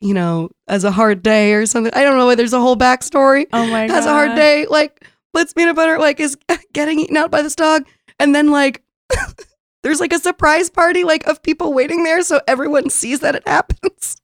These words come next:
Speaker 2: Oh my God.
Speaker 1: That's, that's the one that I heard. <laughs>
Speaker 2: And you heard, like, this in general or, like, about someone
Speaker 1: No,
Speaker 2: at
Speaker 1: in
Speaker 2: your
Speaker 1: general, not,
Speaker 2: Oh,
Speaker 1: not
Speaker 2: okay.
Speaker 1: like that this was, like, a specific person.
Speaker 2: Okay,
Speaker 1: Did you
Speaker 2: okay.
Speaker 1: have a specific person?
Speaker 2: Yeah.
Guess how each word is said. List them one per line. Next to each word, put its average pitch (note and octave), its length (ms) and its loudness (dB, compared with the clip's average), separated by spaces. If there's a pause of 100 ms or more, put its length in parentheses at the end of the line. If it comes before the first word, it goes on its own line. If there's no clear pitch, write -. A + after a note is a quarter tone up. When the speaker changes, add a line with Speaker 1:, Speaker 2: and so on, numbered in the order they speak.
Speaker 2:
Oh G#3+ 100 0
my F#3+ 120 -2
God. E3+ 800 -4
Speaker 1:
That's, C4+ 440 -2
that's C4+ 380 -2
the A3+ 180 -6
one A3 160 2
that G3+ 140 -2
I G#3+ 180 2
heard. F#3+ 320 -2 (120)
<laughs> - 80 -10 (280)
Speaker 2:
And A3 220 2 (100)
you B3 220 4
heard, C4 320 2
like, G#3 320 0
this G#3+ 180 0
in G3 200 -2
general B3+ 560 2
or, A3 100 2
like, F#3 180 2
about F#3 540 0
someone F#3 460 2
Speaker 1:
No, - 60 -2
Speaker 2:
at E3+ 180 0
Speaker 1:
in A#3 100 4
Speaker 2:
your A#3 100 4
Speaker 1:
general, - 460 0
not, G#3+ 340 2
Speaker 2:
Oh, E3 220 4
Speaker 1:
not A3 220 4
Speaker 2:
okay. F3+ 80 0
Speaker 1:
like G#3 160 0
that F#3+ 220 -2
this F#3 200 -2
was, F3 180 -2
like, F3+ 280 -4
a F#3+ 80 -2
specific - 640 -6
person. - 260 -4
Speaker 2:
Okay, D#3+ 380 0
Speaker 1:
Did D3 160 0
you D#4 80 2
Speaker 2:
okay. C4+ 80 0
Speaker 1:
have G3 240 -2
a - 20 -4
specific G3 500 -6
person? F3+ 300 -2
Speaker 2:
Yeah. F3 680 2